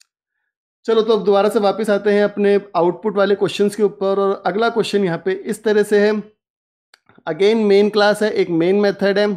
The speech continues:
यहाँ पे हमने लिखा है if true then break। ठीक है, if true then break। अब क्या होगा, अब कुछ ही बच्चे कहेंगे कि सर इसमें कुछ नहीं होगा, nothing will happen,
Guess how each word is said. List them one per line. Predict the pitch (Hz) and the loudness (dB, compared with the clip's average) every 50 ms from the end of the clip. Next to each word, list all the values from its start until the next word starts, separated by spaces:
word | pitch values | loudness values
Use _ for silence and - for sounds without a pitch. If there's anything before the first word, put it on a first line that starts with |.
| - _ | -8 _
यहाँ | 175 165 170 175 | -8 -6 -6 -4
पे | 180 226 | -2 -2
हमने | 220 220 214 214 | -2 0 -2 -2
लिखा | 202 185 180 185 | -2 -2 -4 -2
है | 190 202 - - | -4 -4 -4 -4
if | 240 240 233 - - _ _ - | -6 -6 -6 -8 -16 _ _ -8
true | 202 214 226 196 170 | -4 -4 -4 -2 -2
then | 185 180 185 185 | -2 -2 -2 -2
break। | 160 143 110 98 - _ _ _ _ _ _ _ _ _ _ _ _ _ _ _ _ _ _ _ _ _ _ _ _ _ - | -4 -6 -6 -8 -10 _ _ _ _ _ _ _ _ _ _ _ _ _ _ _ _ _ _ _ _ _ _ _ _ _ -8
ठीक | 240 247 | -6 -6
है, | 196 - - _ _ _ | -6 -6 -10 _ _ _
if | 214 269 254 247 - _ 208 | -4 -4 -4 -6 -10 _ -4
true | 226 254 254 190 190 | -2 -2 0 0 0
then | 208 233 247 196 | 2 2 2 2
break। | 196 170 139 - | 2 0 0 0
अब | - - 233 - - | -2 -8 -8 -4 -2
क्या | 240 240 | 0 2
होगा, | 247 220 202 185 143 139 113 110 - _ _ _ _ _ _ _ - | 4 4 2 2 0 -2 -6 -8 -10 _ _ _ _ _ _ _ -8
अब | 226 190 175 - _ _ | -8 -8 -8 -16 _ _
कुछ | - 254 240 - | -12 -10 -2 0
ही | 247 240 | 2 2
बच्चे | 240 - - - - - 202 - - 247 | 2 0 -6 -12 -6 -6 -6 -2 -2 -4
कहेंगे | 240 226 214 208 - 208 | 0 0 2 2 0 0
कि | 226 | 0
सर | 202 240 233 | 0 0 -2
इसमें | 226 233 233 208 | 0 -2 -4 -4
कुछ | 220 - - | -4 -4 -2
नहीं | 214 214 208 | 0 0 0
होगा, | 180 160 170 | 0 0 -2
nothing | 170 180 175 - 208 214 214 | -4 -4 -2 -2 -2 0 2
will | 208 180 151 | 2 0 0
happen, | 139 - 131 110 107 | -2 -4 -8 -8 -8